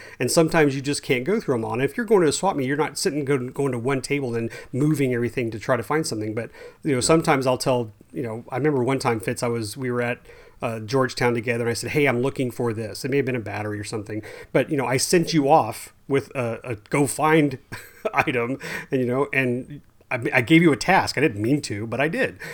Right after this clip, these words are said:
And I was thinking, "Gosh, with all these planes and kits coming and people trying to, you know, build some of these nostalgia aircraft, how fun it would be if you're a vendor just to quickly go look and just see if people are looking for something that you have, and you can, you know,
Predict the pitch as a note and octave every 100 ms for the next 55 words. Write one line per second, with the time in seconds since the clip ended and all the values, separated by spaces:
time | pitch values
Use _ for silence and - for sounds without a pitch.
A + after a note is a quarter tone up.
0 | - - - C#3+ C#3+ C#3+ C#3 - - E3
1 | F3 - D#3+ D#3 C#3 E3 E3+ C#3+ C3+ D3
2 | F#3 F3 C#3 - - - C#3+ D#3+ D#3+ A#2
3 | A2 E3 - - E3 E3 B2+ G#2+ D3 D3
4 | D3 C3+ A2+ G#2 - D3 G2+ G#2 D3 D#3+
5 | - C#3 A#2+ G#2 - C3 A#2+ - A2 A#2+
6 | C3 B2 B2+ D#3+ A#2 G#2+ - - - -
7 | - _ - - D3+ - D#3+ D3+ C3+ A#2
8 | D3+ C#3 C3+ B2+ B2+ D3 A#2+ B2 D3+ A#2
9 | D#3 D#3+ C3+ B2+ C3+ D#3 A#2+ A2+ A#2 -
10 | C#3+ A#2 - _ - - - - C3 E3
11 | D#3+ C3 A#2+ - - - B2 D3+ D#3 A2+
12 | A2+ B2+ B2+ A#2+ A2+ A2+ C#3 E3 G#2+ G#2+
13 | A2+ A#2+ G#2+ G#2+ - A#2+ G#2